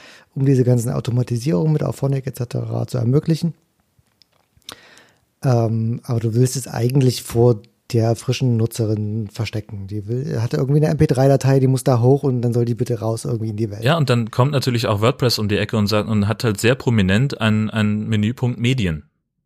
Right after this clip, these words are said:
Speaker 2: Und
Speaker 1: Mhm.
Speaker 2: natürlich möchtest du dann, also das ist immer das Erste, was passiert, so, „Ja, dann klicke ich hier auf Medien, richtig?“ Nein, mach das bitte nicht, das ist falsch. <laughs> Ja,
Speaker 1: Ja.
Speaker 2: das ist, ähm,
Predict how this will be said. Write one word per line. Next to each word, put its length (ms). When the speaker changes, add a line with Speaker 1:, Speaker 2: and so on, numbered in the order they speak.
Speaker 2:
Und 200
Speaker 1:
Mhm. 60
Speaker 2:
natürlich 480
möchtest 460
du 40
dann, 360
also 200
das 180
ist 160
immer 220
das 160
Erste, 340
was 140
passiert, 400
so, 100
„Ja, 260
dann 160
klicke 220
ich 60
hier 120
auf 120
Medien, 300
richtig?“ 380
Nein, 240
mach 180
das 180
bitte 220
nicht, 260
das 140
ist 160
falsch. 400
<laughs> 400
Ja, 200
Speaker 1:
Ja. 160
Speaker 2:
das 200
ist, 260
ähm, 280